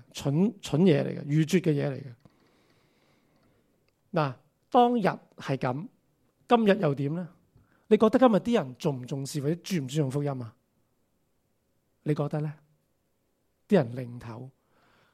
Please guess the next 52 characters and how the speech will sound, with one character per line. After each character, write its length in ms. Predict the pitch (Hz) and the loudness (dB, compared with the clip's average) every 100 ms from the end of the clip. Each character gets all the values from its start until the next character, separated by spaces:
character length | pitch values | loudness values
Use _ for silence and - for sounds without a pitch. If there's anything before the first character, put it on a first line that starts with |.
| _ _ _ - | _ _ _ 0
冇 120 | 220 | 6
幾 60 | 233 | 8
耐 120 | 220 | 8
之 120 | 254 | 6
前， 240 | - 151 | 0 -2
兩 120 | 156 175 | 0 0
個 60 | |
月 120 | 185 | 0
之 120 | 170 190 | -2 -4
前， 220 | 147 123 120 - _ _ _ | -8 -12 -16 -20 _ _ _
係 80 | 147 | -10
咪 80 | |
兩 140 | 135 139 | -10 -10
個 60 | |
月 100 | 135 | -10
定 120 | 123 120 | -14 -10
三 200 | 156 143 | -8 -8
個 80 | |
月？ 120 | 127 135 _ _ _ _ _ _ _ _ _ | -12 -18 _ _ _ _ _ _ _ _ _
菲 140 | - 233 | 4 6
律 60 | |
賓 160 | 214 220 | 6 6
總 160 | 170 | 4
統 120 | 185 180 | 0 0
杜 120 | 160 | 0
特 80 | 139 | 0
爾 180 | 135 | -2
特， 140 | 143 - _ _ _ _ _ _ _ _ - | -4 -6 _ _ _ _ _ _ _ _ -2
佢 180 | 185 185 | -2 2
公 280 | 240 226 226 | 4 4 4
開 580 | 226 - 208 202 196 190 | 0 4 6 6 6 2
嘅 100 | 165 | -4
場 220 | - 139 | -2 -4
合 100 | 117 | -4
裏 140 | 160 | -6
邊 260 | 139 135 127 123 _ _ _ _ _ | -6 -6 -10 -16 _ _ _ _ _
講 240 | - 147 170 | -4 -2 0
咗 80 | 151 | 2
一 320 | 156 160 165 | 2 0 -4
啲 60 | |
嘅 20 | 143 | -6
說 240 | - - | -6 -8
話。 260 | 127 117 - _ _ _ _ _ _ | -8 -12 -18 _ _ _ _ _ _
佢 120 | - | 6
話 120 | 190 165 | 8 8
上 200 | 160 151 | 4 4
帝 100 | 160 | 4
stupid， 640 | 160 - - 190 143 - - _ _ _ _ _ _ _ _ | 2 0 2 2 2 -4 -12 _ _ _ _ _ _ _ _
上 260 | - 175 170 | 0 4 6
帝 80 | 185 | 6
愚 160 | 143 139 | 6 2
蠢， 320 | 139 165 | 4 4